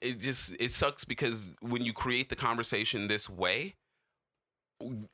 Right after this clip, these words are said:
what ends up happening is that since nobody is in an activist mind state, nobody is in a, "Hey, let's fix the industry" mind state. No one's going there, which is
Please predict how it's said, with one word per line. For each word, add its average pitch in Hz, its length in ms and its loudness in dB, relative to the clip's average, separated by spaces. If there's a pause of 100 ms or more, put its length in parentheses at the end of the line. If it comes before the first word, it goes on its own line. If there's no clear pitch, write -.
(140)
what 135 300 2
ends 135 280 2
up 131 100 -2
happening 156 560 0
is 120 140 0
that 117 180 2
since - 240 -2
nobody 123 540 2
is 107 100 0
in 104 100 -2
an 101 120 0
activist 92 600 0
mind 85 240 -2
state, - 320 -4 (280)
nobody 151 680 2
is 123 220 0
in 113 420 0 (240)
a, 104 320 2 (120)
"Hey, 165 220 2
let's 120 300 2
fix - 320 0
the - 200 0
industry" 107 460 0
mind 90 280 2
state. - 280 -4
No 123 220 2
one's 208 240 2
going 135 400 2 (100)
there, 123 340 4
which 113 260 -2
is 107 200 -2